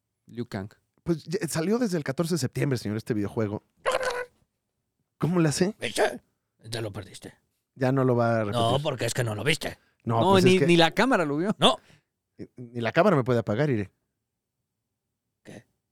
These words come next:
Speaker 1: Nada, señor.
Speaker 3: ¿Pero lo agarraste o no lo agarraste?
Speaker 1: No lo agarré.
Speaker 3: ¿Pero por qué no lo agarraste?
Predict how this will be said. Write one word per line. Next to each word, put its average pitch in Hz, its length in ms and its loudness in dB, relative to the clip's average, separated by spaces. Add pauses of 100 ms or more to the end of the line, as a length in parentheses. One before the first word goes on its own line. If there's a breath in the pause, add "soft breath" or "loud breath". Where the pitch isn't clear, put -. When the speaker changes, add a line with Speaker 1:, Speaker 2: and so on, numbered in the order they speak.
(680)
Speaker 1:
Nada, 120 220 -10
señor. - 220 -16
Speaker 3:
¿Pero 117 140 -6
lo 110 80 -2
agarraste 107 340 -6
o - 20 -6
no 110 80 -8
lo 110 80 -10
agarraste? 120 240 -8
Speaker 1:
No 147 60 2
lo 147 80 2
agarré. 123 280 -8 (880)
Speaker 3:
¿Pero 104 140 -8
por 104 80 -4
qué 104 80 -6
no 101 60 -6
lo 98 60 -8
agarraste? 98 420 -10